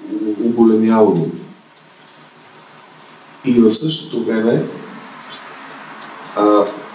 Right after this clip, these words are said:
не забелязва недостатъците. Но това естествено е много издигната позиция. А, това е позицията на един умутен викарий. Но за нас като младия мадикари,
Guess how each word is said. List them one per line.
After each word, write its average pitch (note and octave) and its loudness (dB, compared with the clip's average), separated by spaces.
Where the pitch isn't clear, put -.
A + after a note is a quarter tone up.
не A#2 6
забелязва A#2 2
недостатъците. G#2 0
Но B2+ 2
това C#3+ 4
естествено C#3+ 2
е A#2 0
много B2 4
издигната A2 0
позиция. F2+ -2
А, G2 2
това A#2 4
е A2+ -2
позицията A2 0
на G2 -2
един G#2 2
умутен G2 -2
викарий. E2+ -4
Но A2+ 4
за A2+ 2
нас C3+ 4
като - -10
младия B2 -2
мадикари, A2+ 0